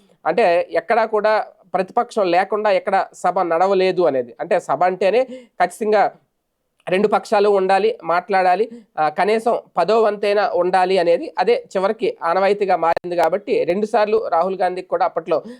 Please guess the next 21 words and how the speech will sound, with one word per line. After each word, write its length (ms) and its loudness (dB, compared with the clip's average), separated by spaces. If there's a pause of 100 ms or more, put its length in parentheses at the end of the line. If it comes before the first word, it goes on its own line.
(140)
ప్రతిపక్ష 440 -4
హోదా, 340 2 (320)
ఆ, 140 4
ఈ 200 2
ఆనవాయితీ 460 2
ప్రకారమే 520 0
దక్కలేదు 520 0
అనేది 240 0
కూడా 160 0
ఆయన 160 0
గుర్తు 200 -6
చేశారు. 280 -2
అలాగే 280 0
దేశంలోని 600 0 (360)
గుజరాత్, 440 0
అలాగే 320 2
కొన్ని 240 -2
ఈశాన్య 400 -2
రాష్ట్రాల్లో 440 0
కూడా 220 0
leadership 540 -2